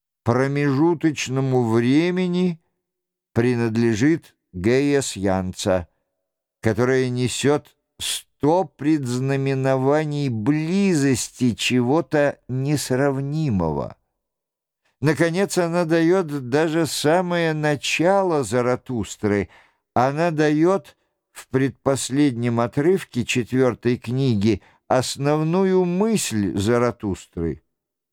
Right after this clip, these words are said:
Этому же промежуточному времени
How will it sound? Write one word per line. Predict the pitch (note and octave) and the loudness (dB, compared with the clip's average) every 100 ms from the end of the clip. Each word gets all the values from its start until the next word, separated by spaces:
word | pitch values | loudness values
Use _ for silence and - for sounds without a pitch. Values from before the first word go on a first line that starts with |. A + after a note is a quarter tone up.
| _ _ _ _ _ _ - | _ _ _ _ _ _ 0
Этому | B2 D3 - D3+ C#3 B2+ | 2 2 -2 -2 0 0
же | A2 B2 A#2+ G2+ - _ _ | 2 2 0 -2 -8 _ _
промежуточному | G#2+ A2 A2 G#2 A2 B2+ A2+ G2+ - F#2 F#2 F2+ F2 | -2 0 2 0 0 -2 -4 -6 -6 -2 0 0 0
времени | E2+ F#2 G#2 C3 D3+ D#3 D#3 D#3 | 0 0 2 0 0 -2 -2 -4